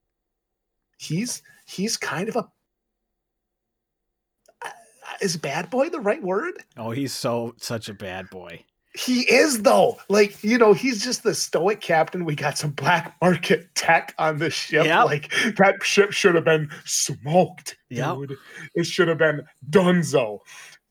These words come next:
Speaker 1: And, uh,
Speaker 2: Well, he's
Speaker 1: so
Speaker 2: smart,
Speaker 1: I
Speaker 2: too.
Speaker 1: really
Speaker 2: Even though Creedy's on his ship for a short, short amount of time, and Creedy is, like,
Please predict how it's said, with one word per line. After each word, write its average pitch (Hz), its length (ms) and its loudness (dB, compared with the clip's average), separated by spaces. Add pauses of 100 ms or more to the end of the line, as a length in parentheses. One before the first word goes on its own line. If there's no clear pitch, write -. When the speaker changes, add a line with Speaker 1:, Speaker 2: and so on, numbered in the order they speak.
Speaker 1:
And, 139 260 -6
uh, 127 120 -6
Speaker 2:
Well, 143 80 2
he's 165 200 0
Speaker 1:
so - 140 0
Speaker 2:
smart, - 220 6
Speaker 1:
I - 80 6
Speaker 2:
too. 262 80 4
Speaker 1:
really 349 320 0
Speaker 2:
Even 202 260 0
though 196 160 0
Creedy's 214 400 -2
on 202 140 -2
his 214 100 -4
ship 180 300 -4
for 185 180 -2
a 175 60 0
short, 160 340 -4
short 151 160 -2
amount 165 280 -4
of - 40 -16
time, 147 220 -6
and 135 100 -10
Creedy 147 280 -4
is, 139 160 -6
like, 131 280 -6